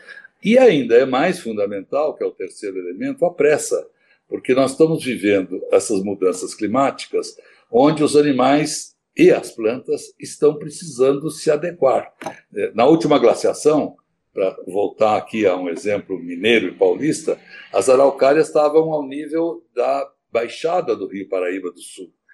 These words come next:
E elas subiram, certo? Seiscentos, setecentos metros, durante o período de cinco ou oito mil anos em que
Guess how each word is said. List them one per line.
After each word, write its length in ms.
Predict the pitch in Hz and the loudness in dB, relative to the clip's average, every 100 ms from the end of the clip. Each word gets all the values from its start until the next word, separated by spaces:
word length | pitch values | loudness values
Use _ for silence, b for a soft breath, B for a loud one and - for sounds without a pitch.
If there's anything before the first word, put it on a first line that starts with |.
| B B - | B B -12
E 160 | 117 131 | -2 2
elas 280 | 131 156 | 4 4
subiram, 680 | 156 196 165 151 185 101 82 | 2 -2 -2 2 2 2 -2
certo? 500 | - 120 135 104 85 | -4 -4 -2 -10 -14
Seiscentos, 840 | _ - 110 107 - 151 151 - - | _ -12 -10 -8 -2 -2 -2 -6 -4
setecentos 600 | 104 - - 117 123 110 | -4 -4 -6 -6 -6 -10
metros, 400 | 120 139 135 - B B B 139 | -6 -6 -8 -16 B B B -2
durante 320 | 135 151 156 | 2 2 2
o 80 | - | 2
período 340 | 147 143 151 | 4 4 2
de 100 | 147 | -2
cinco 400 | - 139 151 170 | -4 -4 -4 2
ou 480 | 156 151 127 135 127 | 2 2 4 6 6
oito 280 | 123 127 131 | 6 2 -4
mil 240 | 127 127 | 0 4
anos 360 | 113 127 143 156 | 6 4 0 -4
em 120 | 143 | -8
que 380 | - 139 147 | -4 -2 -2